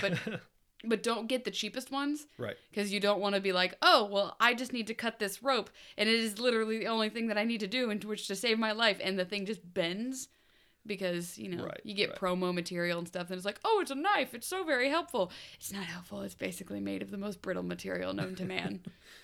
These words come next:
Speaker 2: Yeah, a decent multi-tool is
Speaker 1: Yes.
Speaker 2: not that expensive.
Speaker 1: And that's also just something you should just have.
Speaker 2: Right.
Speaker 1: So if you buy one that you like, go buy a second one.
Speaker 2: Yeah, have an extra.
Speaker 1: But yes, blankets. Um, I also had noted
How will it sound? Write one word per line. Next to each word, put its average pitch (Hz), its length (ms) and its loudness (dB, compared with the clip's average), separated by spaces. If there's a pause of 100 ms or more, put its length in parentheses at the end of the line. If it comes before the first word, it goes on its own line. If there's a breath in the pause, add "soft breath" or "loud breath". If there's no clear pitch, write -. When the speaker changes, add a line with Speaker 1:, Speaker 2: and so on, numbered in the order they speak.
(280 loud breath)
Speaker 2:
Yeah, 170 220 -6 (100)
a 165 80 -2
decent 180 600 -6
multi-tool 123 760 -10
is 113 80 -14
Speaker 1:
Yes. 110 100 -4
Speaker 2:
not 120 240 -6
that 113 160 -4
expensive. - 640 -14
Speaker 1:
And 208 80 -4
that's 269 200 2
also 220 200 -2
just 185 200 -4
something 175 320 -4
you 170 100 -6
should - 180 -14
just - 200 -12 (100)
have. 143 260 -8 (160)
Speaker 2:
Right. 113 200 -10 (140)
Speaker 1:
So 214 120 -2
if 214 100 0
you 247 120 0
buy 277 180 8
one 320 200 0
that 294 100 -2
you - 80 -4
like, 269 300 -2 (100)
go 208 100 -6
buy 202 140 -2
a 254 40 -2
second 247 280 -6
one. 226 140 -8 (380)
Speaker 2:
Yeah, 285 140 0 (440)
have 165 180 -4
an 170 40 -6
extra. 170 280 -8 (880)
Speaker 1:
But 226 80 2
yes, 190 180 4
blankets. 254 720 0
Um, 202 520 4
I 240 200 6
also 240 260 -2
had 208 160 -2
noted 196 500 0